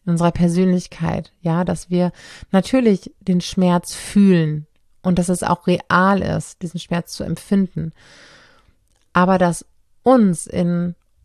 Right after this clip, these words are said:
ja, unserer innersten Würde, in unserem innersten Wert niemand beschädigen kann. Und auch da kann Sprache so wirkungsvoll sein, da einfach ein bisschen achtsam zu sein, ja, und, ähm,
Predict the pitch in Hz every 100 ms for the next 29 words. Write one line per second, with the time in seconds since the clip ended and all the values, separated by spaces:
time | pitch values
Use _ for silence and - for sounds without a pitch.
0 | _ - 180 185 180 170 175 170 170 -
1 | 214 220 - - 190 165 175 202 196 165
2 | 156 156 160 160 165 - 196 208 196 -
3 | 180 165 175 160 165 160 - _ _ _
4 | _ _ _ - 180 202 196 190 185 175
5 | _ _ _ _ _ _ - 170 - 180
6 | 175 147 151 - 151 156 160 - 180 -
7 | - 196 190 202 175 170 - 180 175 165
8 | 170 - 180 180 180 180 - _ _ _
9 | _ _ - 185 240 - 277 - - 165
10 | 160 160 160 185 180 185 170 - - 180
11 | - 180 165 - 160 165 160 170 170 175
12 | 160 170 185 170 160 180 165 156